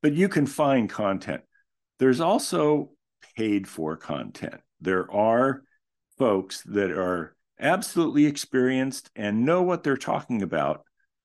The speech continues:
in the multifamily space that have chosen to share that content as a business model. And there's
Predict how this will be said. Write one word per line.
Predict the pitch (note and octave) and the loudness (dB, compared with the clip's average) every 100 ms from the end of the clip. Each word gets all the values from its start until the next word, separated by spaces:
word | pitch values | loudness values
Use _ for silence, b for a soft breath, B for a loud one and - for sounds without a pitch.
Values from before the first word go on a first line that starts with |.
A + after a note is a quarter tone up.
| - | -2
in | C3 D3+ | 0 2
the | D#3 | 2
multifamily | C3 B2 B2 C3 - B2+ C3+ B2+ G#2 | 2 2 0 -4 -2 -2 0 -2 -4
space | - E2 D2+ D2 - - _ _ _ _ - | -4 -4 -2 -4 -8 -16 _ _ _ _ -2
that | B2 | 2
have | A#2 - | 2 0
chosen | - - F#3+ F#3+ D#3 A#2 G#2 | -8 -2 0 0 0 -2 -4
to | - | -8
share | F#2+ - - D#3 E3+ | -8 -4 0 2 2
that | D3+ A2+ - | 2 0 -2
content | - G#2+ F#2 F#2 - F#2 F2 - _ - | -6 -4 -4 -4 -2 -2 -2 -8 _ -6
as | A#2 C#3+ | -2 0
a | |
business | D3 G3 C3 - | 0 0 -2 -8
model. | - A1 - _ _ _ b b b - | -12 -14 -16 _ _ _ b b b -4
And | B2+ | 0
there's | C3+ B2 | 2 0